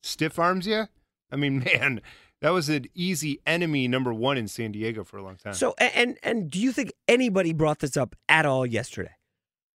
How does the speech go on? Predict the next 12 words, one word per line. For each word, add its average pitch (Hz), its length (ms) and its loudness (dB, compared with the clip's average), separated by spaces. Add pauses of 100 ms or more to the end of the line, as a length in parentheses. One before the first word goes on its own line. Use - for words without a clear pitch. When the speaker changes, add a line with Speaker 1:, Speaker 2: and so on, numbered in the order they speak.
(580)
Speaker 1:
I 160 140 2
think 302 320 -4
it's - 240 -6 (220)
largely 160 880 0
been 151 200 -2
forgotten, 98 560 -6 (240)
for 104 100 -10
sure. - 240 -16 (120)
Speaker 2:
And 233 180 0 (240)
should 208 380 2
it 285 140 -4
be? 349 240 0